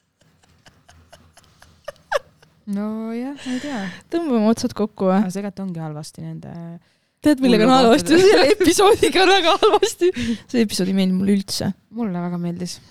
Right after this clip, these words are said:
Speaker 2: Väga veider oli. Sellepärast on veider ka, et siin kuradi stuudios haiseb, siin on keegi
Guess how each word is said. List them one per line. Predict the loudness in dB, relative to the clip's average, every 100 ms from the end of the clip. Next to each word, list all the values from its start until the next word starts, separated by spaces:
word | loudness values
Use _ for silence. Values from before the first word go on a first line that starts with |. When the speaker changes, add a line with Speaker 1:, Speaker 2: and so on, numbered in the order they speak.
| _ -12
Speaker 2:
Väga | -4 -2 0
veider | 0 -2 -4
oli. | -4 -6 _ -20 _ _ _ -20 -18 -14 -14 -14 _ _ _ _ _ _ -4
Sellepärast | -2 0 0 -2 -2
on | 0
veider | 0 0 -2
ka, | -4
et | -4
siin | -4
kuradi | -2 -2
stuudios | -2 -2 -2 -2
haiseb, | -2 -4
siin | -4 -6
on | -4
keegi | -4 -6